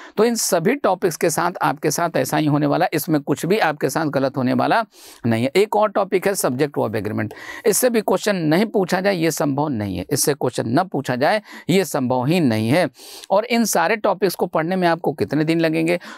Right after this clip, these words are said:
तो मात्र चार से पाँच दिन। और इसी तरीके से एक और आसान सा टॉपिक है आपका एडजेक्टिव। ठीक है, और इसी तरीके से एक और एकदम छोटा सा आसान सा टॉपिक है, वो है आपका ये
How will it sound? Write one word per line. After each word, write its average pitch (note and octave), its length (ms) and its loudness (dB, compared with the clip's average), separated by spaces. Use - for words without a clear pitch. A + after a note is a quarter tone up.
तो F3+ 80 2
मात्र E3+ 340 0
चार D3 260 0
से E3 140 0
पाँच D3 280 -2
दिन। E3+ 200 -2
और C#3+ 240 2
इसी G3 200 0
तरीके D3 380 0
से - 180 -2
एक C#3+ 200 0
और D3+ 120 4
आसान C#3+ 360 0
सा C#3+ 120 -2
टॉपिक C#3+ 400 -2
है C#3+ 60 0
आपका C3+ 280 -2
एडजेक्टिव। G2+ 520 -4
ठीक C#3 200 0
है, G3+ 80 2
और E3+ 220 0
इसी F3 220 2
तरीके D#3+ 360 0
से - 180 0
एक F#3+ 240 2
और F#3+ 280 4
एकदम F3 420 0
छोटा E3 440 0
सा E3 140 0
आसान D3+ 500 0
सा D3 140 -2
टॉपिक D3+ 440 -2
है, D#3+ 80 2
वो C#3 200 0
है D3+ 160 4
आपका C#3 300 2
ये D#3+ 280 2